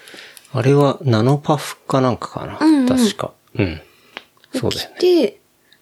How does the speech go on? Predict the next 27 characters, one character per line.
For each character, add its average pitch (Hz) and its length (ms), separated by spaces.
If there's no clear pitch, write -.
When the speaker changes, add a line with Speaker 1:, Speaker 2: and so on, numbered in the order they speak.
Speaker 2:
で 320 100
も 311 160
一 349 320
応 381 100
も 349 140
う 370 60
一 403 120
個。 - 120
Speaker 1:
マ 262 80
イ 226 100
ク 156 100
ロ 147 80
パ 139 160
フ - 140
か。 - 180
う 117 60
ん。 98 40
Speaker 2:
マ 80 60
イ 76 40
ク - 160
ロ 269 100
パ 247 180
フ - 80
か - 120
な。 - 60
一 - 340
応、 302 360